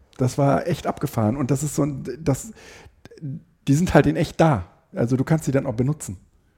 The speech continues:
Du musst denen halt nur dann relativ rasch das Wasser entziehen. Abgefahrenes Zeug.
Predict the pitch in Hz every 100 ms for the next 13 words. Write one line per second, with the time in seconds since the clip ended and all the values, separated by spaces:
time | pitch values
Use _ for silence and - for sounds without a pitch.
0 | _ _ - - _ _ _ _ 127 151
1 | 151 127 135 143 143 131 127 139 - -
2 | 139 - 120 139 - - 98 104 98 98
3 | _ _ _ _ _ _ _ _ _ _
4 | _ _ _ _ _ - - 147 - 123
5 | 113 110 110 - 113 90